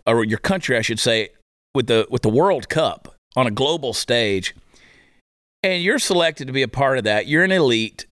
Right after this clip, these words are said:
you're very privileged, you're very taken care of. Um, again,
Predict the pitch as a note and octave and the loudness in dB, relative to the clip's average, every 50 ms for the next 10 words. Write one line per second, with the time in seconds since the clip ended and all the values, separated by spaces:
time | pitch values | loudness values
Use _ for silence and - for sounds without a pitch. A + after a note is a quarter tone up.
0 | _ _ - C3+ B2+ B2 C#3 D#3 F3 - - C3+ B2+ A#2+ A#2 A#2 A2 G#2+ G#2 - | _ _ -4 -4 -2 0 0 0 -2 -2 -2 -2 0 0 2 0 0 0 -2 -4
1 | - - A#2 A2+ A2 B2+ C#3 D3 D3 D#3 C#3+ - C#3 C3+ A#2+ - B2+ B2 A#2+ A2+ | -4 -2 -2 0 0 0 -2 0 -2 -2 -2 -2 -4 -4 -4 -2 -2 0 0 2
2 | G#2 G2+ G2+ G2+ G2+ G2 G2 G2 - _ _ - A#2 A#2+ A#2 A#2 A2+ G#2+ G#2 G2+ | 2 2 2 2 2 0 -2 -8 -14 _ _ -2 0 2 2 2 2 0 -2 -4
3 | F#2+ _ _ _ _ _ _ - - C3+ C3+ D3+ C#3+ A#2+ G2 G2+ | -8 _ _ _ _ _ _ -6 -6 -4 -2 -2 -4 -4 -6 -8